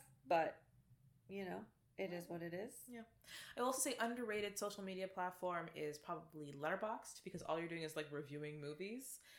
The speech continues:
Speaker 2: and, like, looking at
Speaker 1: That's
Speaker 2: other
Speaker 1: so
Speaker 2: people's
Speaker 1: funny.
Speaker 2: reviews of movies. So that's fun. And, uh, social media platform I don't understand at all, LinkedIn. Why do I have,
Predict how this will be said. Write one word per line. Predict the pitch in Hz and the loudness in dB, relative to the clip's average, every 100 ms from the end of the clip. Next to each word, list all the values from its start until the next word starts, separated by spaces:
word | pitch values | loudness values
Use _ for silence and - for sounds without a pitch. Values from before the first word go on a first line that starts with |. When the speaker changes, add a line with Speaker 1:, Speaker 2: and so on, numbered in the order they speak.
| - - | -20 2
Speaker 2:
and, | 170 127 | 2 4
like, | 143 139 | 0 4
looking | 160 185 | 8 10
at | 165 | 10
Speaker 1:
That's | 165 | 8
Speaker 2:
other | 160 160 | 6 10
Speaker 1:
so | 165 | 10
Speaker 2:
people's | 151 156 180 175 | 10 8 6 4
Speaker 1:
funny. | 135 139 175 | 4 0 0
Speaker 2:
reviews | 170 165 165 165 170 170 | 0 0 0 0 0 -2
of | 170 | -2
movies. | 160 160 190 220 294 - | -2 -2 -2 -2 -2 -2
So | 175 | 4
that's | 156 - | 4 4
fun. | - 220 262 349 - - - - | 0 0 0 -4 -12 -20 -10 0
And, | 220 220 214 - - _ _ 190 | 2 2 0 -6 -12 _ _ 4
uh, | 190 180 175 | 6 6 4
social | - 233 233 240 | 2 0 2 0
media | 233 233 | 2 2
platform | 220 220 220 | 2 0 0
I | 202 | 0
don't | 190 196 | 0 0
understand | 190 190 196 185 | -2 -4 -4 -2
at | 185 - 175 | -4 -4 0
all, | 180 202 269 415 - _ _ _ _ _ _ 139 | 4 4 4 -2 -8 _ _ _ _ _ _ -6
LinkedIn. | 190 - 143 - - _ _ _ _ _ _ | -6 -6 -10 -10 -18 _ _ _ _ _ _
Why | 190 247 | 2 4
do | 311 | 6
I | |
have, | 277 | 6